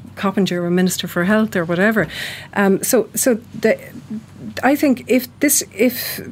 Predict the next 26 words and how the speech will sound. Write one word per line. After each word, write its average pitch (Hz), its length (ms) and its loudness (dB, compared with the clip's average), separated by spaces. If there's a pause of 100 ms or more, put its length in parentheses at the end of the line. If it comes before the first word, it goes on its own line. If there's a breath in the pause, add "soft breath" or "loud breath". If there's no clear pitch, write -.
(160)
this 226 180 2
process, 185 600 0
I 202 60 0
would 185 160 2
love 214 280 2
to - 120 -4
see 170 200 0
it 165 100 -2
actually 175 280 -2
coming 180 340 0
out 180 400 0
with 175 200 -2
a 170 60 0
really 185 240 0
strong 175 400 0
endorsement 170 540 -2
of 165 100 -6
the 160 60 -2
Eighth 165 180 -2
Amendment. 180 380 0
I 170 60 -2
can't 165 320 -4
see 220 200 0
it 208 100 -2
doing 156 300 -4
that. 185 340 -2